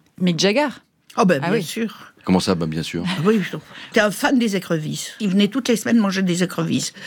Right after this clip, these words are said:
Speaker 2: Et le jour où j'ai arrêté d'en faire parce que je trouvais plus de bonnes écrevisses, bah, il est plus venu.
Speaker 3: Citons également, euh,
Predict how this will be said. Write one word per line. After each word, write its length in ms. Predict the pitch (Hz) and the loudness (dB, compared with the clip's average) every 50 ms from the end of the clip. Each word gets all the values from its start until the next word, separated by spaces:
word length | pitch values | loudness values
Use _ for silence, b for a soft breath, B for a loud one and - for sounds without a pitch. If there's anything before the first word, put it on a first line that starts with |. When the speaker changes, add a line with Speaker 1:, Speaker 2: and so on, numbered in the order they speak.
| B B B B B - | B B B B B 2
Speaker 2:
Et 60 | 208 | 4
le 120 | 214 240 240 | 6 6 4
jour 260 | 208 240 320 330 311 | 4 2 0 2 2
où 60 | 277 | 2
j'ai 140 | 220 233 247 | 4 4 2
arrêté 360 | 233 247 247 277 247 - 254 | 2 0 -2 -4 -4 -2 0
d'en 160 | 226 214 202 202 | 2 2 2 0
faire 280 | - - 220 220 214 | 0 0 0 0 0
parce 160 | - 175 160 | -2 -6 -8
que 100 | - 196 | -6 -6
je 100 | 175 - | -8 -6
trouvais 260 | - - 196 185 190 185 | -6 -2 0 2 2 0
plus 180 | - - 240 | 0 -2 -2
de 120 | 196 180 175 | 0 0 0
bonnes 340 | 165 165 185 214 214 190 | 0 2 2 4 4 2
écrevisses, 600 | 196 180 - - 156 175 170 202 254 370 - - B B B B | 0 -2 -2 -2 -2 0 2 0 0 0 -2 -6 B B B B
bah, 100 | - 233 | 0 2
il 80 | 247 254 | 2 2
est 60 | 240 | 2
plus 160 | 240 - 277 | 0 0 0
venu. 340 | 269 226 208 208 208 202 - - - 208 220 226 - - - - - 302 339 B B B B B B B B B B B B B B B B B - | 2 4 4 4 2 2 -2 -6 -8 -6 -6 -6 -8 -10 -16 -20 -20 -20 -18 B B B B B B B B B B B B B B B B B -6
Speaker 3:
Citons 320 | - - - 107 127 123 120 | -2 0 2 2 4 4 2
également, 500 | 113 110 113 110 120 127 127 127 117 104 | 4 2 2 2 2 2 2 4 4 4
euh, 160 | 98 92 | 2 2